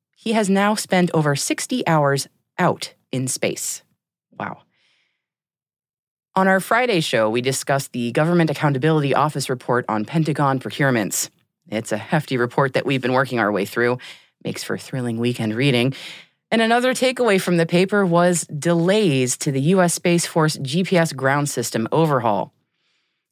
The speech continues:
The report suggests that although the U S S F expects Raytheon Technologies to produce the needed equipment by end of the year,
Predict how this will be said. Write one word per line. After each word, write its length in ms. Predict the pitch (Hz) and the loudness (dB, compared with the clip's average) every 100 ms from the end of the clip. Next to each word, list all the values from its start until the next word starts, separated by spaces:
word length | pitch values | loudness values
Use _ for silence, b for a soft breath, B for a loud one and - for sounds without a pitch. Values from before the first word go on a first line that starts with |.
| - | -2
The 100 | 160 | 2
report 360 | 180 175 240 - | 2 2 0 0
suggests 420 | 196 180 190 - | 0 2 0 0
that 180 | 160 - | 0 2
although 380 | 143 143 190 202 | 0 2 2 2
the 120 | 160 | 2
U 240 | 147 214 | 2 2
S 180 | 202 180 | 2 2
S 160 | 170 170 | 0 2
F 320 | 156 156 - 139 | 2 0 -4 -8
expects 520 | - - 165 160 - - | -8 -2 -2 -2 -10 -6
Raytheon 480 | 147 170 180 160 | -2 0 2 0
Technologies 680 | 151 135 160 151 143 143 131 | 0 0 2 2 2 0 -2
to 100 | - | -2
produce 360 | 139 127 135 131 | -2 0 0 0
the 100 | 120 | 0
needed 260 | 131 127 117 | 0 0 0
equipment 400 | 165 143 131 - | 0 0 -2 0
by 140 | 110 | 0
end 160 | 123 123 | 0 -4
of 100 | 107 | -4
the 80 | 113 | -2
year, 380 | 185 202 185 | 2 2 2